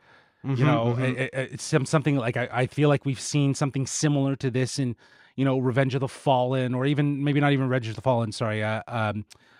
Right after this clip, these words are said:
Speaker 2: uh, Dark Side of the Moon.
Speaker 1: Mm-hmm.
Speaker 2: Um, you know, even, even to a certain degree with, with, um, Age of Extinction. Just, you know, again, all of this army and led by some crazy lunatic who's out for something,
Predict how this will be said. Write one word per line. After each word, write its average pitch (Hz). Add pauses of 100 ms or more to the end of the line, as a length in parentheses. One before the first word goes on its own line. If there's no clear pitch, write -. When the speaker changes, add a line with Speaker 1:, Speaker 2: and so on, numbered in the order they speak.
(120)
Speaker 2:
uh, 117
Dark 135
Side 139
of 127
the 127
Moon. 131 (160)
Speaker 1:
Mm-hmm. 143
Speaker 2:
Um, 107
you 135
know, 107
even, 139
even 143
to 139
a 135
certain 127
degree 127
with, 117
with, 120
um, 104 (280)
Age 139
of 120
Extinction. 123 (460)
Just, 196
you 170
know, 139
again, 147
all 160
of 139
this 131
army 156
and 127
led 139
by 123 (340)
some 139
crazy 160
lunatic 131
who's 123
out 123
for 127
something, 117